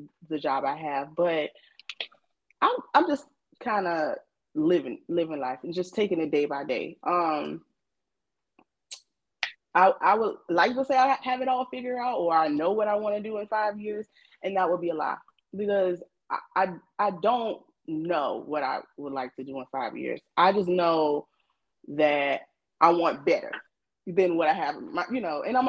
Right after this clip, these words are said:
and I'm appreciative of what I have now, but I want more. And I haven't quite figured out what that is. I have a lot of ideas in my head or what I wanna do, and I just need to, you know,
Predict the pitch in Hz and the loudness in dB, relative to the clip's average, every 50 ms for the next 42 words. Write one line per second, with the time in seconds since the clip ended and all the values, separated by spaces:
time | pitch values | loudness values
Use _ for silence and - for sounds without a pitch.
0 | - - 247 247 233 233 214 - - 202 - - 339 339 - 254 208 - 190 175 | 0 0 -2 -2 -2 -2 -6 -2 -2 -2 0 4 4 4 4 2 -4 -4 -4 -4
1 | 170 165 170 170 147 147 175 185 160 151 156 160 151 147 139 131 123 135 - _ | -4 -4 -2 -2 -2 -2 -2 -2 -4 -4 -4 -4 -6 -6 -6 -6 -8 -10 -14 _
2 | _ _ _ _ _ - 349 - - - 285 294 294 269 277 339 330 - - - | _ _ _ _ _ 2 2 2 4 2 0 0 -2 -6 -6 -8 -8 -8 -10 -12
3 | - _ _ _ _ _ _ _ _ _ - 220 226 220 208 196 190 - 196 214 | -18 _ _ _ _ _ _ _ _ _ -12 -10 -8 -6 -6 -6 -4 -6 -6 -6
4 | 233 226 233 220 - - 226 202 208 - - 214 202 185 - - 170 - - 151 | -6 -8 -8 -8 -4 -4 -4 -4 -4 -6 -8 -6 -6 -4 -4 -4 -4 -6 -6 -6
5 | 160 170 180 185 185 185 180 180 180 180 175 175 175 180 190 185 190 202 180 175 | -4 -4 -4 -2 -2 -2 -2 0 0 0 -2 -2 -4 -4 -4 -6 -6 -4 -4 -4
6 | 165 156 160 160 160 170 160 - - 180 175 180 170 170 175 180 175 170 170 175 | -2 -2 0 0 0 0 0 -2 -2 -2 -2 -4 -6 -4 -4 -2 -2 -4 -4 -8
7 | 170 165 160 160 156 170 185 190 180 170 165 165 165 160 - - 139 143 156 175 | -8 -6 -4 -4 -4 -4 -2 0 0 0 0 0 -2 -4 -4 -4 -4 -4 -2 -2
8 | 175 170 170 175 170 170 165 160 156 165 165 160 160 156 156 - - - - - | -2 -2 -4 -6 -8 -8 -10 -12 -10 -6 -6 -6 -6 -6 -10 -12 -18 -20 -20 -20
9 | _ _ _ - 170 165 160 156 156 - - 180 180 185 196 - 196 190 185 185 | _ _ _ -4 -2 0 2 2 0 0 0 0 0 -2 -2 -2 -2 -2 -2 2
10 | 180 175 165 160 160 160 160 170 160 156 151 147 | 4 4 4 4 4 2 2 2 2 2 2 0